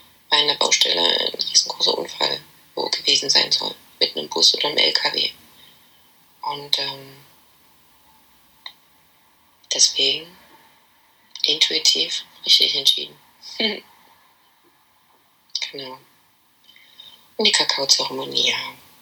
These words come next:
hole ich nach. Wenn mein Bauchgefühl sagt, ja, es passt. Diesmal wirklich.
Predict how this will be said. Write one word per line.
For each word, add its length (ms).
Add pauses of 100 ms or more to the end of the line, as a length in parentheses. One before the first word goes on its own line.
(680)
hole 200
ich 160
nach. 320 (1900)
Wenn 120
mein 140
Bauchgefühl 540
sagt, 320
ja, 140
es 140
passt. 420 (560)
Diesmal 400
wirklich. 500